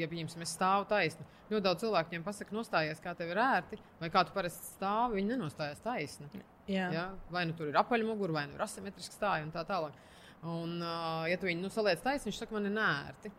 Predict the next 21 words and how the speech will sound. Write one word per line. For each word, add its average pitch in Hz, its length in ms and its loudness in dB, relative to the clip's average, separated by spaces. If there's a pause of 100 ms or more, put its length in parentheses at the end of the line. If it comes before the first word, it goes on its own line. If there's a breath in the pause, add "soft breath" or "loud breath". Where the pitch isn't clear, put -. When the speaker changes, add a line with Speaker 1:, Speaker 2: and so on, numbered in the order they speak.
Speaker 2:
Mhm. 233 240 2
Speaker 1:
Bet 262 120 0
vajag 196 220 0
pamazām 185 520 0
radīt 202 340 0
to, 202 100 -6
lai 185 140 -4
viņš 254 160 0
atpazīst, 151 460 -4
kad 151 120 -10
ir 185 100 -4 (360)
taisni 196 340 0
un 180 60 -8
kad 190 140 -6
nē. 202 220 0
Nu, 170 80 -2
kaut 190 160 6
vai 156 100 0
tā 147 180 0
pa - 80 -12
stāju. 156 420 -2